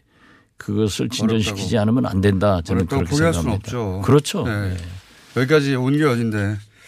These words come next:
Speaker 2: 한 가지만 마지막으로 여쭤보겠습니다. 유승민 의원은 어떻게 할 거라고 보십니까?
Speaker 1: 유승민 의원은
Speaker 2: 입당합니까?
Speaker 1: 지금 현재
Speaker 2: 네.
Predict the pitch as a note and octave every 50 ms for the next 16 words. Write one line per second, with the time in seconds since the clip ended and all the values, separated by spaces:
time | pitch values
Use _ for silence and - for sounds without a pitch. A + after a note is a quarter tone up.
0 | - G#2 G#2 - - - - - - - - - - - - - - - - -
1 | - - _ _ _ _ _ _ _ _ _ _ _ - - F#3+ G3+ A#3 A3 G#3
2 | F#3+ F3 D3 A#2+ F#2+ G2+ - _ - B2 A2+ A#2+ B2 A2+ G#2 G2 - - G#2 G2
3 | F#2 - - - - - G2 A#2 C3 C3+ F3 G3 F#3+ F#3+ F3+ E3 D#3 D3 D3 D#3
4 | D#3+ B2+ G#2+ G#2 - - D3 C#3 A#2+ - A2 G#2+ G#2 G2 F#2+ F#2+ F#2 F2+ G2+ -
5 | F#2+ F#2 G#2 - - A#2 C3 - _ _ _ _ _ _ _ - - - _ _
6 | - - - - - - - _ - - F3 G#3 B3 E4+ E4 D4+ A3 D#3 D3 C#3
7 | C3+ B2+ A#2+ A#2+ A2+ A2 A2 G#2 G2+ G2+ G2 G#2 A#2 B2+ B2+ A#2 A2 G#2 - -
8 | D3 C#3+ C3+ B2+ A2+ G#2+ - D3 - F3+ F#3+ A3 G#3 F3 D#3+ F#3 A3 A3 G#3+ F3
9 | D3+ A#2 G2+ F#2+ A2 A#2 A2+ F#2+ - G#2+ G2+ F#2+ E2+